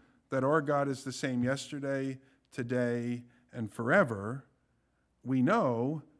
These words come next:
that he will be with each, uh, and among each one of us in our present circumstances that we face. Do you agree with that? Do you understand that? You're with me on that? Right? Be-, he's the same God that was in Egypt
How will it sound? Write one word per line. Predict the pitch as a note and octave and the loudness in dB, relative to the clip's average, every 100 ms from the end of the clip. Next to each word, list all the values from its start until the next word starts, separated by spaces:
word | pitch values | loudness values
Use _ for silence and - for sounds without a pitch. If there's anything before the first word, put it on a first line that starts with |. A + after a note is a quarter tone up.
| _ _ _ | _ _ _
that | C3 C3 B2 | -2 0 2
he | D3+ | 0
will | C#3 C#3 | 2 0
be | C3+ B2+ | 2 2
with | B2+ B2 - | 0 -2 -6
each, | B2+ B2 B2 | -6 -6 -4
uh, | A#2+ A2+ - | -6 -6 -6
and | A#2 A#2+ A#2+ | -2 0 4
among | B2 B2+ A#2+ B2 | 4 4 2 0
each | B2 A#2+ | -4 -4
one | A#2+ | -4
of | A2+ D3 | -2 0
us | E3 A2 - - - _ _ _ _ _ | -2 -4 -8 -12 -16 _ _ _ _ _
in | - C3 | -4 -2
our | F#3+ | 0
present | G#3 B2+ A2 G#2+ | 0 0 0 -6
circumstances | - A2 A#2 G#2 - G2+ - G2+ | -6 -6 -6 -8 -10 -12 -12 -12
that | G#2+ | -12
we | G2 G#2+ | -10 -10
face. | B2+ G2+ F#2 - _ - | -8 -10 -12 -20 _ -6
Do | |
you | A#2+ | -4
agree | A2+ B2+ | -2 -2
with | C#3 F3 | -2 -4
that? | G3+ | -4
Do | F#3+ | -2
you | |
understand | C3+ - C3+ D#3+ F3+ | -2 -2 -4 -4 -4
that? | G#3 C#3 | -4 -4
You're | A#2+ | -2
with | C#3 D#3 | -2 -4
me | E3+ | -6
on | E3 | -4
that? | F#3+ G3 _ _ _ _ _ _ _ _ _ | -4 -6 _ _ _ _ _ _ _ _ _
Right? | C3+ C3+ | -6 -2
Be-, | C#3 | 0
he's | D#3 C#3 | 2 0
the | C3 | -2
same | - E3 G#3 G#3+ | 0 0 2 4
God | G3 G#3+ B2 C#3 - _ _ _ _ _ _ _ _ - | 4 4 2 -2 -6 _ _ _ _ _ _ _ _ 0
that | C3+ C3+ | 2 4
was | C3 B2+ | 2 0
in | C3 B2+ | 2 4
Egypt | C#3 G3+ A#3+ A#3+ - | 4 4 0 -4 -10